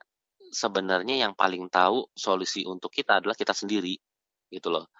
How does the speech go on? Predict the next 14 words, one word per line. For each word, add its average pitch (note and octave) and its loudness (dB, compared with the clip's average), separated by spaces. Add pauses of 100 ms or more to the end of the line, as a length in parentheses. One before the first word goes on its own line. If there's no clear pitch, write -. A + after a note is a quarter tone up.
(480)
Mental G#2+ 4
seperti G#2 0
itu - -6
yang A2 2
harus F#2+ 0
dihilangkan F2+ 2
oleh, F#2+ 0 (400)
oleh G2 0
teman-teman F#2+ 0
non F#2 0
disabilitas, F2 -2
bahwa F2 2 (320)
stop - 0 (240)
melakukan B2 2